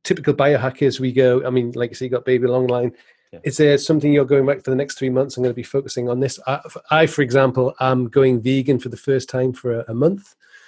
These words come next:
Speaker 2: Great.
Speaker 1: Um, uh, uh, just to try it out, see what happens to the body. I've done other stuff as well, uh, and, and clear my,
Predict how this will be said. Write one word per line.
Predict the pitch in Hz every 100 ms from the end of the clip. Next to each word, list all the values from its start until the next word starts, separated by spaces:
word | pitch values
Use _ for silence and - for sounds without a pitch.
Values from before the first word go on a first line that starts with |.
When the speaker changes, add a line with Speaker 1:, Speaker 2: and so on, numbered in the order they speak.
| -
Speaker 2:
Great. | 85 113 214
Speaker 1:
Um, | 120 123 123 123 127 123 123 131 - -
uh, | 131
uh, | 123 123 123 120 127 127 127 131 -
just | 156 147
to | 131
try | - 143
it | 135
out, | 127 127 135
see | - 131
what | 123 107
happens | 131 117 -
to |
the | 117
body. | - 117 120
I've | 101
done | 123 117
other | 113
stuff | 110 123 -
as | 107
well, | 113 117 117 127
uh, | 107 107 107
and, | 107 113
and | 110 113
clear | - 120 110
my, | 110